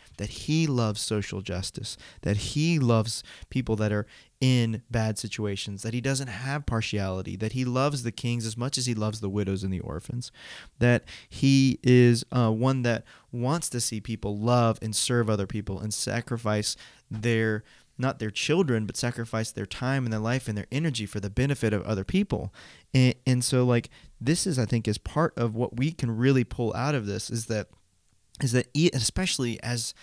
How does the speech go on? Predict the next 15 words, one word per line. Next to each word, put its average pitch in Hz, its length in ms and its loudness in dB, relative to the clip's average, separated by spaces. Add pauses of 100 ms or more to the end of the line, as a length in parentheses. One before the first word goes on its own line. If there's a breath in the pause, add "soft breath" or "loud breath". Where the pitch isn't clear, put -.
(340 loud breath)
honestly, 143 380 -2
let's 127 220 -2
just - 180 -4
pray 123 220 0
in 127 100 0
advance 107 540 -4
for - 160 -4
the 107 80 -2
season 120 480 0
that 104 80 -4
our 98 80 -6
country's 127 440 -2
gonna 110 180 -2
go 113 280 -2
into 160 640 0